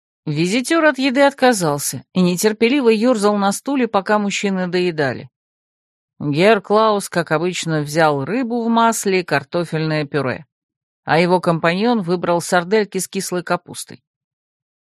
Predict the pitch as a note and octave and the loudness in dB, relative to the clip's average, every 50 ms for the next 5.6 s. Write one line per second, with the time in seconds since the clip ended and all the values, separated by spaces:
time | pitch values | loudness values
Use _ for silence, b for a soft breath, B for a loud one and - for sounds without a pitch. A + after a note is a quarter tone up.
0 | _ _ _ _ _ _ _ - D3+ C#3+ E3 E3+ F3 G#3 G#3+ - F4+ F4+ - _ | _ _ _ _ _ _ _ -10 -6 -2 0 2 2 0 0 0 -2 -2 0 _
1 | - D4+ D#4+ D#4+ - D#4 C#4+ C#4+ C#4+ C4+ G#3+ F3+ F3+ - - B3 A#3 G#3 F3+ F#3 | 4 4 4 4 2 -2 -2 0 0 0 0 0 -2 0 0 2 2 2 0 0
2 | - _ - D#3 D3+ D3 - C4 D4 D4 C#4 C4 - - G3 E3 D3+ C#3+ - - | -2 _ 0 0 0 0 -2 -4 -2 -2 0 -2 -2 -2 0 0 -2 -2 -2 0
3 | F#3 G#3+ A3 G#3 G3 G3 F#3+ F3+ - F3 D#3+ - _ D#3 D#3 E3 E3 D#3 D3+ - | 2 2 2 2 0 -2 -4 -4 -4 -6 -6 -4 _ -2 -2 0 0 -2 -2 -2
4 | - G3 A3+ A3+ G3+ F3+ E3 D#3 E3+ E3 E3 D#3+ - D3+ C#3+ C#3 D#3 D3+ D3+ C#3+ | 0 0 0 0 -2 -6 -6 -6 -4 -4 -4 -4 -4 -4 -4 -2 -4 -4 -4 -6
5 | - _ - C3 A#2+ A#2+ A#2 A2 A2 _ - - | -6 _ -6 -4 -4 -4 -4 -6 -8 _ -18 -20